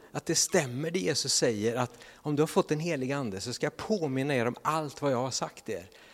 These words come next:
Kan det vara så att, att detta att vi behöver liksom inte lagen längre,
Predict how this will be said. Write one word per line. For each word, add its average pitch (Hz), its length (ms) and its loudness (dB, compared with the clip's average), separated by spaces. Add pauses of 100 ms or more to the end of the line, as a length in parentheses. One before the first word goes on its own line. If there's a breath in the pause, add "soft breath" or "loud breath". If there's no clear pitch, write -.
(240 loud breath)
Kan 165 320 2
det 208 80 4
vara 202 160 2
så 165 140 2
att, - 200 0 (360 loud breath)
att - 180 2
detta 170 280 6
att 143 120 0
vi 151 140 6
behöver 147 560 6
liksom 156 220 -2
inte 160 200 4
lagen 151 680 6
längre, 107 460 -2